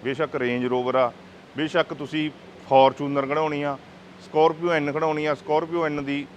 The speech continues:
ਇਸ ਟਾਈਮ ਬਹੁਤ ਬੁਕਿੰਗ ਚੱਲਦੀ ਆ। ਸੋ ਤੁਸੀਂ ਇਹਨਾਂ ਕੋਲੋਂ ਉਹ ਕਾਰਾਂ ਵੀ ਲੈ ਸਕਦੇ ਹੋ। ਅੱਜ ਜੇ ਤੁਸੀਂ ਬੁਕਿੰਗ ਕਰਵਾਈ ਆ, ਤਾਂ ਤੁਹਾਨੂੰ ਕੱਲ੍ਹ ਨੂੰ ਕਾਰ ਇਹ ਜਿਹੜੀ ਡਿਲੀਵਰ ਕਰ ਦੇਣਗੇ। ਇੱਕ ਦਿਨ ਪਹਿਲਾਂ ਬੁਕਿੰਗ ਕਰਾ ਦਿਓ, ਨੈਕਸਟ ਡੇ ਤੁਸੀਂ ਕਾਰ ਲੈਣ ਆ ਜਾਓ।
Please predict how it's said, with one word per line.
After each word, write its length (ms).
ਇਸ 80
ਟਾਈਮ 220
ਬਹੁਤ 200
ਬੁਕਿੰਗ 320
ਚੱਲਦੀ 320
ਆ। 120
ਸੋ 100
ਤੁਸੀਂ 340
ਇਹਨਾਂ 220
ਕੋਲੋਂ 220
ਉਹ 120
ਕਾਰਾਂ 260
ਵੀ 80
ਲੈ 160
ਸਕਦੇ 300
ਹੋ। 160
ਅੱਜ 140
ਜੇ 120
ਤੁਸੀਂ 220
ਬੁਕਿੰਗ 360
ਕਰਵਾਈ 380
ਆ, 140
ਤਾਂ 140
ਤੁਹਾਨੂੰ 540
ਕੱਲ੍ਹ 220
ਨੂੰ 100
ਕਾਰ 240
ਇਹ 200
ਜਿਹੜੀ 180
ਡਿਲੀਵਰ 340
ਕਰ 220
ਦੇਣਗੇ। 420
ਇੱਕ 180
ਦਿਨ 140
ਪਹਿਲਾਂ 240
ਬੁਕਿੰਗ 240
ਕਰਾ 160
ਦਿਓ, 120
ਨੈਕਸਟ 300
ਡੇ 100
ਤੁਸੀਂ 260
ਕਾਰ 180
ਲੈਣ 200
ਆ 100
ਜਾਓ। 200